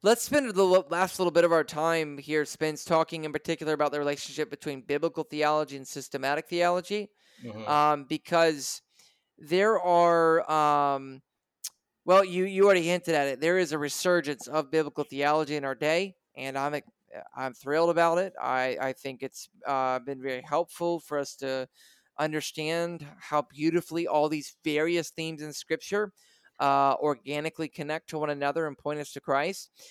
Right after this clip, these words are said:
Speaker 1: But there's been a, um, an unfortunate, uh, result of this,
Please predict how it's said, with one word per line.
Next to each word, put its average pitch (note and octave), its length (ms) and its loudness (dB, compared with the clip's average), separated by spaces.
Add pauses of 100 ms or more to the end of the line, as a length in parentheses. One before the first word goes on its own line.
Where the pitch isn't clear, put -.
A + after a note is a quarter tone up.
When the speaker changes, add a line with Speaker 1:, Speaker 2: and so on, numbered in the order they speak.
(240)
Speaker 1:
But F#3+ 200 6
there's F3+ 260 2
been G3+ 460 2
a, E3 580 2
um, D#3 880 -2 (480)
an D#3+ 100 -2
unfortunate, E3 1000 -2
uh, C3+ 680 -2 (500)
result D#3+ 520 2
of C3+ 180 -4
this, C3 240 -14